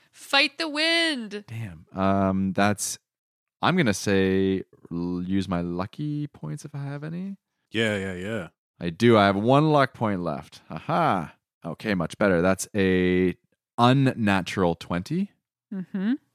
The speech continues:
Speaker 2: That hits.
Speaker 1: Eight damage. And then another attack, which will do thirteen to hit.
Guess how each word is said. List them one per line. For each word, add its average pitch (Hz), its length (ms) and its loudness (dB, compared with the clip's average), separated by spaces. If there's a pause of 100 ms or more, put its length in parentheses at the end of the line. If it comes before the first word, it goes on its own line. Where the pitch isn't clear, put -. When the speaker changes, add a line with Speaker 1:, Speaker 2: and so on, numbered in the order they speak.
Speaker 2:
That 190 140 -4
hits. - 380 -8 (260)
Speaker 1:
Eight 117 260 4
damage. 113 580 0 (500)
And 101 200 -4
then 101 400 -4 (460)
another 92 360 -6
attack, 95 640 -10 (120)
which - 420 -12
will 101 140 -6
do 101 480 -2 (160)
thirteen 135 640 4 (320)
to - 160 -6
hit. 156 260 -2